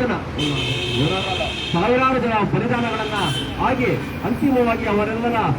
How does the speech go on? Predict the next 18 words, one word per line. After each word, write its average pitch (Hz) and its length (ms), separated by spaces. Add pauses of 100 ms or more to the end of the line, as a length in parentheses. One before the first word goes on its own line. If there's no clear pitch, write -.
(280)
ಬಲಿದಾನದ 247 540 (1800)
ಅಡಿಯಲ್ಲಿ 262 460
ನಾವು 214 240
ಸ್ವಾತಂತ್ರ್ಯ 247 420
ಪಡೆದು 220 240 (120)
ಇವತ್ತು 214 280 (300)
ಅವರೆಲ್ಲರ 240 420 (140)
ಋಣದಲ್ಲಿ 233 460
ನಾವು 208 180
ಇವತ್ತು 214 280 (400)
ಜೀವನ 202 300
ಮಾಡ್ತಾ 143 240
ಇದ್ದೀವಿ. 110 200 (2500)
ಆದ್ರೆ 254 180 (140)
ಸ್ವ-, 214 180 (380)
ಬ್ರಿಟಿಷರಿಂದ 262 640 (400)
ನಾವು 240 120 (120)
ಆಡಳಿತ 254 300